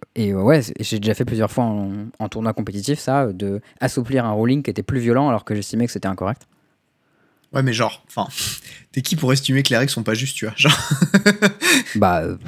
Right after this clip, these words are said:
Speaker 1: je suis un joueur de Magic, j'ai un avis sur, euh, à quel point c'est juste ou pas ce qui arrive, euh, sur tous les rulings qu'il y a dans mes parties, enfin, ça
Speaker 2: Je sais
Speaker 1: paraît
Speaker 2: pas,
Speaker 1: normal.
Speaker 2: mec, hein.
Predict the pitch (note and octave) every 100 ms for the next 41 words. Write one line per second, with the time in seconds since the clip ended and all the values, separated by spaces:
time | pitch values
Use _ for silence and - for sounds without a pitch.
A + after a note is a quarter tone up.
0 | - - F2 F#2 G2 F#2 G2 C3+ B2+ G2
1 | F2+ F#2+ G2+ A2 - F#2 F2 F#2 E2 -
2 | - G#2 G#2+ G2 A2+ - F#2+ G#2 - G#2+
3 | A#2+ - F#2+ G#2+ G2 F#2 G2 - _ -
4 | G2+ - G#2 G2 A2+ B2 A2+ A2 - F#2+
5 | G2 F#2+ G2+ A2 - E2+ F2+ - - -
6 | - A#2 F3 F#2+ F#2+